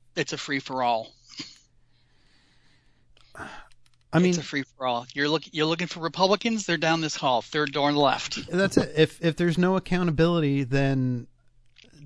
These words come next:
Speaker 2: there is going to be another insurrection attempt by somebody, and people will die. And if that happens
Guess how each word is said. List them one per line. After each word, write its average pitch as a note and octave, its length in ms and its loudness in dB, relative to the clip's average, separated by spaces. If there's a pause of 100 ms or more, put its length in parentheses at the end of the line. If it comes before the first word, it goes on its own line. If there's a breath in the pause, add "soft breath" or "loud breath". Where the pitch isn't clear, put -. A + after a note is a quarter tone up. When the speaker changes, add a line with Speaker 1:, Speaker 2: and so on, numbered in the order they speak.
(140)
Speaker 2:
there D3 240 6
is C#3 220 4
going B2+ 260 4
to A#2 60 2
be A#2 160 2
another A2+ 400 2
insurrection G2+ 580 -4
attempt F2+ 420 -10
by G2+ 140 -2
somebody, F#2 640 -6
and G#2 140 -2
people A2 300 2
will G#2+ 120 0
die. F#2+ 380 -6 (2000 loud breath)
And C#3+ 100 6
if C3+ 120 4
that D3 200 2
happens D#3 500 0